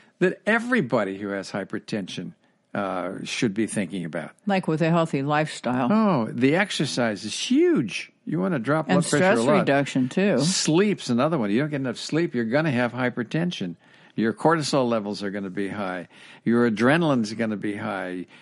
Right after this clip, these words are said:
Speaker 1: Your blood pressure is gonna be high. Your pulse will be fast. And you won't feel good.
Speaker 2: Okay, now speaking about the numbers, the most important number is the top number, the systolic,
Speaker 1: Of
Speaker 2: right?
Speaker 1: the two, it's the most important.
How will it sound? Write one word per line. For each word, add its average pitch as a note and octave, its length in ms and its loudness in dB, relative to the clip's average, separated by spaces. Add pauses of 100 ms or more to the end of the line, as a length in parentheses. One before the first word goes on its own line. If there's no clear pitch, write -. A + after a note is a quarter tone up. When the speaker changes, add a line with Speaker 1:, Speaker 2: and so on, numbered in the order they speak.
Speaker 1:
Your B2+ 160 4
blood C#3 320 0
pressure C#3 320 -2
is A2 100 -6
gonna A2+ 200 -4
be G#2 180 -2
high. G#2+ 180 -2
Your G#2+ 200 0
pulse F3 380 0
will C#3 80 0
be A2 180 0
fast. G#2+ 500 -4 (460)
And A#2 260 -2
you C3+ 80 2
won't D3 160 0
feel A#3 280 0
good. G#2+ 200 -2 (400)
Speaker 2:
Okay, A#3 240 4
now F3+ 140 4
speaking B3 440 2
about F3+ 360 4
the D#3+ 100 0
numbers, E3 720 4 (400)
the F#3 80 2
most F#3+ 340 4
important F3+ 560 4
number D3 560 4
is D#3+ 440 0
the D3 120 -4
top C4 380 0
number, A2 320 0
the G#2 140 -4
systolic, F3+ 560 2
Speaker 1:
Of D3+ 140 4
Speaker 2:
right? D3+ 220 4
Speaker 1:
the - 0 -
two, G#3+ 500 2 (220)
it's C#3+ 240 -4
the D#3+ 80 0
most C#3+ 320 0
important. D3 560 -2